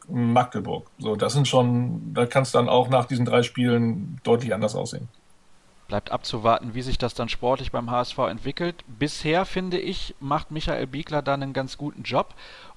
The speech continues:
Speaker 2: Und wir springen jetzt von der Bundesliga noch mal kurz in die Champions League, schauen in die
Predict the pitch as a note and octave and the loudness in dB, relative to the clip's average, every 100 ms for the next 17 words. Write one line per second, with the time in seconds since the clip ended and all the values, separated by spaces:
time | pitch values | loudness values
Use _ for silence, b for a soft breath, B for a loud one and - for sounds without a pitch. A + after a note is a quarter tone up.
0 | - C#3 C#3 C#3 C3+ - - A#2+ - C3 | -4 -2 -2 -4 -8 -10 -6 -6 -4 -6
1 | B2+ C#3+ - C3+ B2+ A2+ C3 C#3+ - B2+ | -4 -6 -6 -4 -4 -4 -8 -6 -6 -4
2 | B2+ B2+ B2 - D3 - B2 A2+ - C3+ | -4 -4 -6 -4 -6 -6 -10 -6 -4 -2
3 | E3 D#3+ D3+ - - C3 C3 C#3 - B | -4 -8 -10 -10 -14 -10 -8 -8 -10 B
4 | B B - C3 C#3 G#3 G3+ E3 D3+ C3+ | B B 0 6 6 4 -2 -8 -6 -8